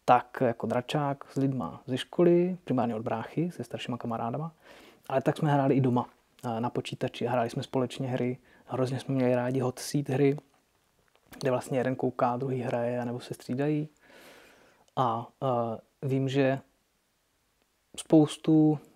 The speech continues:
vlastně těch herních zážitků, který mám, eh,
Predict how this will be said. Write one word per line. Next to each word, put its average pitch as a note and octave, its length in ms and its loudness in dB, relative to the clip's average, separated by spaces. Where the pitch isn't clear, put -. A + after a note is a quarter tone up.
vlastně C#3 300 -2
těch C#3+ 200 0
herních D#3 300 0
zážitků, B2+ 880 0
který C3+ 280 0
mám, C3 360 -2
eh, C3 120 -6